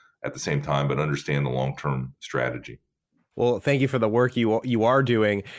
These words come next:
Speaker 2: Uh, shifting gears a bit, you served as a former U S attorney for the Southern District of Iowa before becoming chief of staff to Attorney General Jeff Sessions and then acting attorney general yourself.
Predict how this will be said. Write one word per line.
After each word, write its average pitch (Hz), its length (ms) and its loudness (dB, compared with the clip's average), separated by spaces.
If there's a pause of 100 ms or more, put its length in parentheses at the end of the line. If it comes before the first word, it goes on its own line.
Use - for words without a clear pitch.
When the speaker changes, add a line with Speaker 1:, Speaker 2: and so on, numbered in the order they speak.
(180)
Speaker 2:
Uh, 123 160 4
shifting 220 340 0
gears 170 300 4
a 139 60 4
bit, 151 220 4
you 156 180 2
served 175 420 0
as 127 380 0
a 110 100 2
former 151 480 0
U 131 240 2
S 117 160 0
attorney 123 400 -2
for 131 80 -2
the 101 100 -2
Southern 107 300 0
District 101 340 -6
of 92 80 -4
Iowa 120 380 4
before 110 320 -2
becoming 110 400 -2
chief 104 240 -6
of 95 80 -10
staff 131 560 0 (280)
to 107 120 -6
Attorney 107 320 -2
General 104 320 2
Jeff 95 220 0
Sessions 131 480 0
and 110 80 0
then 107 100 2
acting 120 400 -2
attorney 110 340 -2
general 101 400 0
yourself. 92 640 2